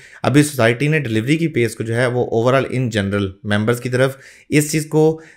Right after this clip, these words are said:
इंश्योर किया कि अगले साल का उनको पहले से उन्होंने ये चीज़ दे दी है कि अगले एक साल के अंदर अंदर हम आपको क्या क्या चीज़ें बना कर देंगे, यानी कि आपको चार ब्लॉक्स, चार डिस्ट्रिक्ट्स कह लें जिसमें हर एक तरह की अमेनिटी है,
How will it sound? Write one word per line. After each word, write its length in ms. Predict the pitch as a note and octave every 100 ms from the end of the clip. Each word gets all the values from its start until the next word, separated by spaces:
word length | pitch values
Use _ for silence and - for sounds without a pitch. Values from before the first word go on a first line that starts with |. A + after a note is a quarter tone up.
| -
इंश्योर 440 | C3+ C3 D#3+ F3 D#3+
किया 140 | D3+
कि 60 | D3+
अगले 180 | D3
साल 320 | D3 A#2 A#2+ C3
का 120 | C#3+
उनको 180 | C#3+ C#3
पहले 300 | A#2+ A#2+ C3
से 100 | C3
उन्होंने 480 | A2+ A2 A2+ B2+
ये 60 | C3
चीज़ 200 | B2 A#2+
दे 120 | A2
दी 140 | G#2+ B2+
है 80 |
कि 140 | C3 G#2+
अगले 180 | A#2+ A#2
एक 120 | -
साल 180 | B2 B2
के 80 |
अंदर 160 | G#2+ G#2
अंदर 260 | G#2+ B2 C3+ - _
हम 100 | A#2
आपको 240 | A#2+ B2 C3
क्या 160 | B2+
क्या 120 | A#2+ B2+
चीज़ें 280 | A2 A2
बना 200 | G#2 G2
कर 160 | G2 G#2
देंगे, 460 | G2+ G2+ G#2 G#2 G2 F#2+
यानी 200 | A2+ A2+
कि 100 | A#2
आपको 260 | A2 A#2+
चार 320 | G#2+ G#2+ A2+
ब्लॉक्स, 360 | A#2+ A#2 G#2+ A#2 - - _ -
चार 240 | C3 C3+
डिस्ट्रिक्ट्स 380 | C3 B2 E3+ E3
कह 160 | A2 G#2+
लें 220 | C3+ C3
जिसमें 280 | A#2+ C3+ A#2
हर 160 | B2+
एक 120 | D3+
तरह 140 | C#3 B2
की 100 | B2
अमेनिटी 400 | G#2+ G2 F#2 G2
है, 180 | F2+